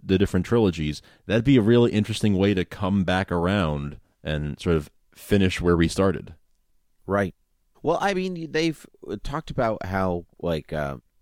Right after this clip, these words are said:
Speaker 2: Dave Filoni and George Lucas and all these guys created and or worked on Star Wars.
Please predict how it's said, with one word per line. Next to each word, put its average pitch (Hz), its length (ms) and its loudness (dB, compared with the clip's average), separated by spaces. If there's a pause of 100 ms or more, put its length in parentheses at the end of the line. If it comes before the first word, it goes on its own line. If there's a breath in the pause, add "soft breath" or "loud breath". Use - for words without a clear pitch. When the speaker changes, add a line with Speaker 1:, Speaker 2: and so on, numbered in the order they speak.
(360)
Speaker 2:
Dave 101 180 0
Filoni 85 420 -2
and 80 100 -8
George 80 300 -4
Lucas 78 440 -6
and 73 300 -10
all 80 180 -2
these 78 180 -4
guys 76 480 -4 (640)
created 73 480 -4
and 71 200 -4
or 73 160 -2
worked 69 240 -6
on 69 140 -6
Star 64 200 -6
Wars. 67 300 -8